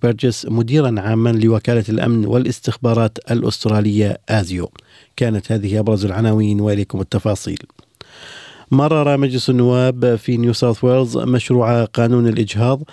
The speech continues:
بعد ثلاثة أيام من المداولات والتعديلات بانتظار أن يناقشه مجلس شيوخ الولاية. وصوت تسعة وخمسون نائبًا لصالح مشروع القانون، فيما رفضه واحداً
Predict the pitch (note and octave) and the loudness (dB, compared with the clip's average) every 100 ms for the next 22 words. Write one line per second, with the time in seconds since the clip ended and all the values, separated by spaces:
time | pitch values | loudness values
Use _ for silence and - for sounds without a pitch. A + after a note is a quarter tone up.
0 | - - - C#3 B2+ B2 B2 - B2 A#2 | -20 -20 -4 -2 0 0 0 0 0 2
1 | A#2 - A#2+ A2+ A#2+ A#2 A#2+ A2+ A#2 A#2 | 0 0 0 2 2 2 2 2 2 2
2 | A2+ A2+ A2+ A2+ A#2 A#2 B2 A2+ A#2+ A2 | 2 2 2 2 2 0 -2 0 0 0
3 | A2+ A#2 B2 - - - - - D#3 D3+ | 2 2 0 -2 -10 -20 -16 -2 0 0
4 | - C3+ C#3 C3+ C3+ B2+ A#2+ A2+ A2+ G#2+ | 0 0 2 2 0 0 2 2 2 0
5 | A2+ - A2+ A#2+ B2 A#2 A#2 G#2+ A2 - | -2 0 2 4 4 2 0 0 -2 -2
6 | G#2+ - A#2 A2 A2 A2+ A2 G2 F2 - | -4 0 0 2 2 2 0 -2 -4 -10
7 | _ - - - - - A#2+ G#2+ - B2 | _ -20 -20 -20 -8 -2 0 0 0 0
8 | A#2+ A#2 B2 A#2 - A#2 A2 B2+ A#2 - | 2 0 0 -2 -2 -4 -2 0 0 -2
9 | A2 - A#2+ A#2 B2 B2 A2+ B2+ A#2 A2 | -2 0 2 2 2 2 2 0 0 0
10 | A#2 A#2 A2 A#2+ G#2+ A#2+ A2 G#2+ A#2 A2+ | 0 0 0 -2 -2 -2 -2 0 0 2
11 | C3 B2 - - _ D#3 C3+ B2+ B2 A#2 | 2 0 -8 -20 _ 0 2 2 2 0
12 | - A#2 A#2 A#2 A#2 A#2+ - A#2+ A#2 A#2 | 0 0 2 4 4 2 0 -2 0 -2